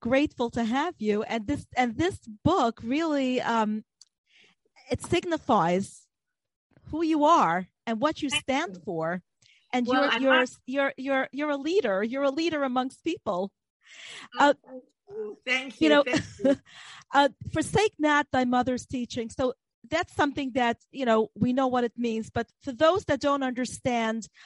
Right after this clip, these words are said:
Speaker 1: why you chose the title, "Forsake Not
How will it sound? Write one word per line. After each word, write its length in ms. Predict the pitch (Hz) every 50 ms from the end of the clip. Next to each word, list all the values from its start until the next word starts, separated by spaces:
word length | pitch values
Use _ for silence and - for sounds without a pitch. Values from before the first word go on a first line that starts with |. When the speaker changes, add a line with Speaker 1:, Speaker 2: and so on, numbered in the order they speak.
| - - _
Speaker 1:
why 560 | - 208 208 247 269 269 269 269 277 277 254 -
you 160 | 233 233 254
chose 300 | 254 - 277 262 254 247 -
the 80 | 247
title, 480 | - - 262 240 233 240 226 226 226 - -
"Forsake 640 | 262 247 - - - 269 247 240 240 240 - - - _ _ _ _ -
Not 280 | 233 247 240 240 233